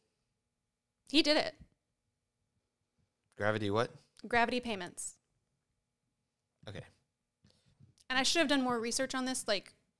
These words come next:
Speaker 1: since we were w-, within this episode. I, I thought it was gonna come up, and I didn't really look at it. Um,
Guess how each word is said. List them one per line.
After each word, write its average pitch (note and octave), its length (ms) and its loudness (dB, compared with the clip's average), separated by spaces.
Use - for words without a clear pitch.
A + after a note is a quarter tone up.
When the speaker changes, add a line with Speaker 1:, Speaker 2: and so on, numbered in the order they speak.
Speaker 1:
since - 280 -8
we A#3 80 -2
were G3 180 -2
w-, G#3+ 240 -2
within A3+ 300 -2
this G#3+ 140 -4
episode. A3+ 440 -2
I, G#3 120 -2
I G#3 40 -8
thought A3 200 -2
it G#3 40 -2
was G3+ 100 -4
gonna G3+ 140 -8
come G3+ 140 -10
up, G3+ 140 -8
and G3 80 -8
I G3 40 -10
didn't G3 220 -10
really G3+ 120 -8
look G3+ 160 -10
at G3+ 120 -4
it. G#3+ 120 -6
Um, A#3+ 540 2